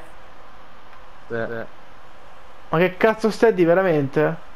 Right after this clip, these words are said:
Speaker 1: No.
Speaker 2: Dai, seriamente, quanti cazzo sono?
Speaker 1: Quattro,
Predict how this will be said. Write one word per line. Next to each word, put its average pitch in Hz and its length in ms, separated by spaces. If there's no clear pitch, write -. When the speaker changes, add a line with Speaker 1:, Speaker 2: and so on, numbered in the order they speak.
Speaker 1:
No. 101 500
Speaker 2:
Dai, 190 280
seriamente, 240 500
quanti 208 240
cazzo 269 320
sono? 165 520
Speaker 1:
Quattro, 104 1160